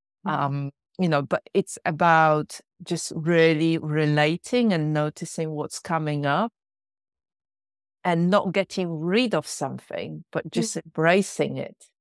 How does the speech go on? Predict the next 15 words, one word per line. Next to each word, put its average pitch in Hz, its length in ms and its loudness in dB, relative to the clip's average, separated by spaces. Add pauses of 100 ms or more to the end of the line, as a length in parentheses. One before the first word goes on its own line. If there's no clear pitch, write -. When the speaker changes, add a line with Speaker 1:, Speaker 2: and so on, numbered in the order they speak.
(200)
Speaker 2:
in 170 160 -2
a 156 100 -2
different 143 500 -2
way. 151 360 0
Speaker 1:
Yes. - 200 -18
Speaker 2:
And 165 140 0
it - 240 -6
had 214 260 2
a 202 40 6 (120)
Speaker 1:
That's - 80 -8
so 233 220 -2
important 202 580 0
what 95 160 -10
you're 185 120 -6
saying. 202 440 -8